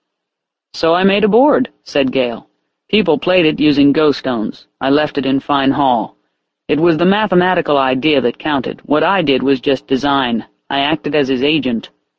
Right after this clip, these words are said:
Nash, or John, is a beautiful example of a zero-sum two-person game with perfect information,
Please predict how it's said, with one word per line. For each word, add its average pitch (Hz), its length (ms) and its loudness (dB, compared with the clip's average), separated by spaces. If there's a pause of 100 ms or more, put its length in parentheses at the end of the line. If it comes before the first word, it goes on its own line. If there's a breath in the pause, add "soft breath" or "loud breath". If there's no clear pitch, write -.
(1040)
Nash, 165 560 -2
or 147 280 2
John, 147 680 2 (280 soft breath)
is 170 160 0
a 175 60 0
beautiful 240 540 2
example 147 640 0
of 147 160 -2
a 151 80 2
zero-sum 170 840 2
two-person 180 560 0
game 143 340 2
with 131 220 -4
perfect 233 400 -2
information, 180 720 0